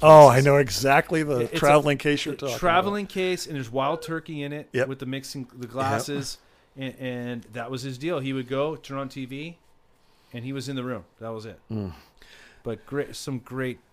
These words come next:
Speaker 2: great times.
Speaker 1: Oh, he w-, uh, the first year I went to Bonneville, um, for Hot Rod. Ac-,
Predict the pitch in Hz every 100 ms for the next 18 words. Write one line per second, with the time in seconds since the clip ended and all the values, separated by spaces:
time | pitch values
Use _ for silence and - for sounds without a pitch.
0 | _ - 123 120 110 - 117 101 95 -
1 | 135 131 107 151 147 135 - 127 123 165
2 | 165 160 151 135 127 - 120 123 143 143
3 | 113 98 104 - - - - - 117 110
4 | 104 98 - 120 123 113 117 110 110 120
5 | 131